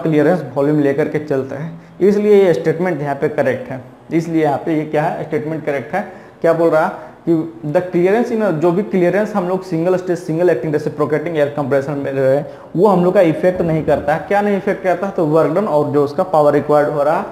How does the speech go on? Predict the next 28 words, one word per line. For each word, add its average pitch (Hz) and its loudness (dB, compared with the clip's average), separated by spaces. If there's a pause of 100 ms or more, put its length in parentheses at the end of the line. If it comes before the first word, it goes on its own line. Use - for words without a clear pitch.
(340)
by 147 4
the 143 2
compressor 131 0 (360)
वो 156 2
हम 170 2
लोग 165 2
का 185 2
effect 160 2
नहीं 135 -2
करता - -4
है, - -6
ठीक। 185 -2 (3750)
थर्टी 190 4
थ्री, 196 0 (420)
a 143 4
large 190 2
clearance 185 2 (140)
volume, 139 0 (160)
a 139 2
large 143 0
clearance 147 2
volume 131 0 (200)
in 180 -2
a 165 0
reciprocating 151 -2
compressor 139 -2
results 147 0
in। - -10